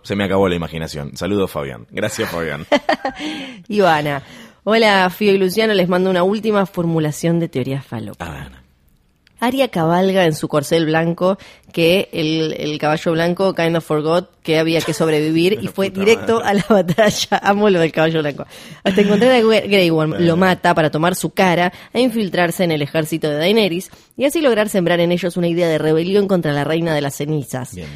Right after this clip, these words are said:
Speaker 2: Cuando ella le da la orden de buscar a Jon para quemarlo por traición, Arya busca al acusado y al encontrarlo le advierte en secreto que Jon es ella personificando al líder de los Inmaculados.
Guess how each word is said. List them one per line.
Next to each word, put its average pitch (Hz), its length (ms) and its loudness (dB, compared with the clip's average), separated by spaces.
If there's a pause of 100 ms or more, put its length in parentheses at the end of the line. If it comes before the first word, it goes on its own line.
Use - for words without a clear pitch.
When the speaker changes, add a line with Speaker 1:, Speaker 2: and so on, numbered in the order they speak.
(220)
Speaker 2:
Cuando 185 220 4
ella 226 160 0
le 196 100 2
da 185 140 4
la 185 160 4
orden 202 300 2
de 170 80 2
buscar 180 280 -2
a 185 100 0
Jon 226 200 2
para 170 160 0
quemarlo 170 400 0
por 160 160 -2
traición, 226 640 0
Arya 240 300 2
busca 254 460 -2
al 180 260 0
acusado 196 540 0
y 190 60 2
al 175 100 2
encontrarlo 180 460 0
le 208 100 2
advierte 202 440 0
en 180 80 -2
secreto 180 340 -4
que 170 80 -4
Jon 196 280 0 (280)
es 180 180 -2
ella 220 280 2
personificando 170 760 0
al 156 80 0
líder 151 240 -4
de 135 120 -4
los 135 160 -8
Inmaculados. 147 720 0